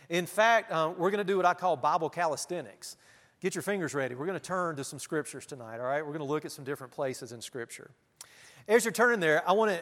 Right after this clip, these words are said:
introduce you to Leon Harris. Leon is a strength trainer in Toronto, Canada. And in January of two thousand and eighteen,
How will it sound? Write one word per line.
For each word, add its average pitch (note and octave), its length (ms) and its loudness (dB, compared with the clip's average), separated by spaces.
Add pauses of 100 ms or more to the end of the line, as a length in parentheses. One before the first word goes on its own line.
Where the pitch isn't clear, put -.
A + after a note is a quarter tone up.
introduce G3 460 2
you E3 80 -6
to D#3 160 -4
Leon D#3+ 380 0
Harris. B2 580 -6 (400)
Leon G#3 460 6
is E3+ 160 0
a D#3 60 -2
strength G#3+ 440 -2
trainer D#3+ 360 2
in E3+ 140 -2
Toronto, E3 540 4
Canada. B2+ 540 -4 (420)
And F3+ 140 4
in E3+ 100 2
January F3 640 2
of C#3+ 120 -4
two G3 140 -6
thousand F#3 440 0
and D#3 100 -6
eighteen, D3+ 720 -6